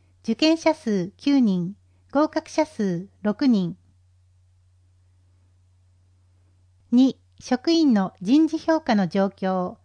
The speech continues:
平成三十年度。区分、内容の順です。評定期間、平成三十年四月一日から平成三十一年三月三十一日。評価基準日、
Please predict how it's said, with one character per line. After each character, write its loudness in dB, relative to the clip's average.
平 -2
成 0
三 0
十 0
年 0
度。 -6
区 0
分、 0
内 0
容 2
の -2
順 -2
で -6
す。 -20
評 0
定 0
期 -18
間、 -2
平 0
成 2
三 0
十 0
年 -2
四 -2
月 2
一 -4
日 -6
か -2
ら -4
平 0
成 0
三 0
十 0
一 -4
年 -2
三 -2
月 -2
三 0
十 -2
一 -2
日。 -2
評 0
価 -2
基 -6
準 0
日、 -6